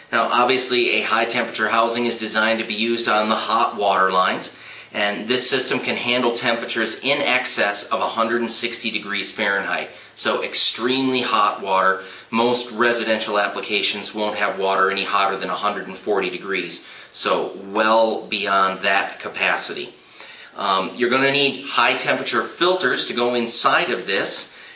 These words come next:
and so there are some that are designed for that. For example, this W P five is good to a hundred and sixty-five degrees Fahrenheit. This is a, uh, five micron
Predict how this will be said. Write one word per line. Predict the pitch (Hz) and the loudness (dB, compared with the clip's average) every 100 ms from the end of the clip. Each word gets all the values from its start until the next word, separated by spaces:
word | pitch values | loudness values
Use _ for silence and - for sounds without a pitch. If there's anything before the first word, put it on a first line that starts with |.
| - | -4
and | 110 110 | -2 0
so | - 113 113 | 2 2 4
there | 117 123 | 4 4
are | 123 | 4
some | - - 127 131 | 4 4 4 4
that | 135 131 | 2 0
are | |
designed | 127 113 110 110 - | 0 2 2 2 0
for | |
that. | 110 127 - | 2 2 0
For | 113 | -2
example, | 110 110 113 113 101 | 0 0 0 0 0
this | 113 113 - - - 101 104 | 0 0 -6 -10 -20 -10 2
W | 123 131 120 117 | 4 4 2 0
P | - 135 123 120 - | -2 -2 -2 -4 2
five | 123 123 107 95 110 120 - - - | 4 6 6 4 2 -6 -14 -20 -10
is | 101 104 - | -4 -2 0
good | 117 - | 0 0
to | 113 | -2
a | 101 | 0
hundred | 113 120 | 2 2
and | 117 | 0
sixty-five | - 117 - 113 113 110 107 | -2 -4 -6 -4 2 2 2
degrees | 107 101 98 | -4 -6 -6
Fahrenheit. | 110 98 95 104 104 110 | -2 -2 0 0 0 -2
This | 113 120 | -2 -2
is | 101 | -2
a, | 101 95 | 0 0
uh, | 87 85 - - - - | 0 -2 -8 -18 -18 0
five | 120 117 123 120 | 2 4 2 0
micron | 110 110 110 - 104 104 | 2 0 0 2 2 2